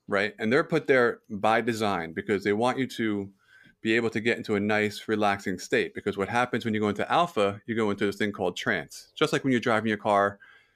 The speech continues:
you kinda get there, you're like, "Wow, I'm here already." It's like, "I don't even remember the drive,"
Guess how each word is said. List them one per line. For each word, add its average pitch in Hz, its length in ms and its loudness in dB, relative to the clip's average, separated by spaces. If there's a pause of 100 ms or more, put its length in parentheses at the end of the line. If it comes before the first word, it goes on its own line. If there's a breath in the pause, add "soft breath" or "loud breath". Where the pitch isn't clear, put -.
(160 soft breath)
you 110 80 -2
kinda 107 240 2
get 104 180 0
there, 107 120 2
you're 101 80 2
like, 98 200 -2
"Wow, 131 280 -2 (120)
I'm 104 100 -2
here 147 200 2
already." 92 240 2
It's 92 100 -6
like, 110 80 -2
"I 135 40 2
don't 147 100 2
even 123 100 2
remember 120 260 0
the 117 140 -14
drive," 151 380 2